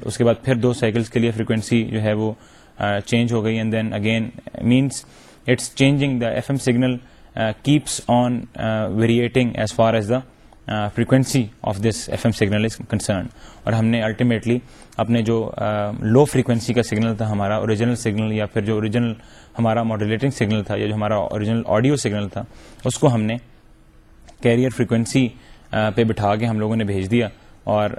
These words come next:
اس کیریئر فریکوینسی جس کی ہائی فریکوینسی تھی اس کی وجہ سے وہ، آ، اب جو ہے وہ it can easily travel on the transmission medium such as air and other stuff۔ تو this is the main concept behind our، آ، ایف ایم، آ، signal۔ اسٹوڈنٹس، آ،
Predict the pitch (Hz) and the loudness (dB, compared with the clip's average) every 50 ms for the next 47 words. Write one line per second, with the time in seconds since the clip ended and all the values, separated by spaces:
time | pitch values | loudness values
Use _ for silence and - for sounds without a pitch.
0 | - - 113 - - - 113 107 113 120 117 - - - - 110 107 - - 113 | -4 -4 -4 -2 2 2 4 4 4 2 0 -2 -4 -4 -2 -2 -2 0 0 -2
1 | 104 101 - - - 107 98 104 104 113 - 123 110 117 110 98 - 110 104 110 | 0 -2 -4 -4 -4 -2 0 2 0 2 0 0 -2 0 -2 -2 -2 -2 0 0
2 | 107 - - 117 107 107 101 98 - 104 101 107 127 - - - - - - - | -2 0 0 0 0 2 0 0 0 0 0 0 -2 -4 -6 -16 -20 -20 -18 -12
3 | - - 101 101 - - 92 107 104 104 107 98 101 101 101 104 104 101 - - | -8 -4 -4 -2 -2 -2 -2 -2 -2 -2 -2 0 0 0 0 0 -2 -4 -4 -4
4 | 110 107 - 104 113 101 113 113 113 107 - - 113 101 98 107 104 - - - | -4 -2 -2 -2 0 0 0 0 0 -2 -2 -2 -2 -2 0 -2 -4 -4 -6 -6
5 | 95 98 98 98 104 120 - - - - - - - 104 101 - - 113 101 - | -6 -4 -2 -2 -4 -4 -6 -12 -20 -20 -10 -6 -4 -4 -2 0 -2 -2 0 0
6 | 107 104 101 98 98 104 107 107 - - 101 95 - 104 95 98 90 90 104 104 | 0 0 0 0 0 -2 -2 -4 -4 -4 -4 -4 -2 -2 -2 -2 -2 0 0 0
7 | 104 - - 92 107 120 - - - - - - - - 104 101 107 90 - - | 0 -2 -2 -4 -6 -6 -10 -14 -20 -20 -20 -8 -2 0 0 0 0 -2 -4 -8
8 | - - - - - - - 87 80 - - - - - - - - - 101 87 | -20 -20 -18 -16 -12 -10 -8 -8 -8 -8 -12 -20 -20 -20 -20 -10 -4 -2 -2 -2
9 | - - - 107 123 123 - 143 127 110 120 123 123 - - - - - - 117 | -2 -4 -2 -2 0 2 2 2 2 2 2 2 0 -2 -8 -20 -16 -6 -2 0
10 | 117 120 123 120 120 117 110 107 - - 110 104 107 101 104 101 101 107 104 - | 2 2 0 0 -2 -2 -4 -2 -2 -2 0 0 0 0 0 -2 -2 -2 -2 0
11 | 98 107 120 123 - - - - - - - - 101 101 101 101 - - - 120 | 0 0 -2 -2 -6 -10 -20 -20 -20 -14 -8 -6 -4 -2 -2 -4 -4 -2 -2 -2
12 | - - 123 107 95 95 - - - - - - - 95 92 92 90 95 - - | 0 2 0 0 0 -2 -10 -16 -20 -20 -16 -12 -8 -6 -6 -6 -6 -4 -2 -2
13 | 110 92 90 90 - - - - - - - - - - - - - - - 156 | 0 0 -2 -4 -8 -12 -18 -20 -20 -20 -20 -20 -20 -20 -20 -18 -6 0 4 4
14 | 156 151 - - - - | 4 4 2 0 0 2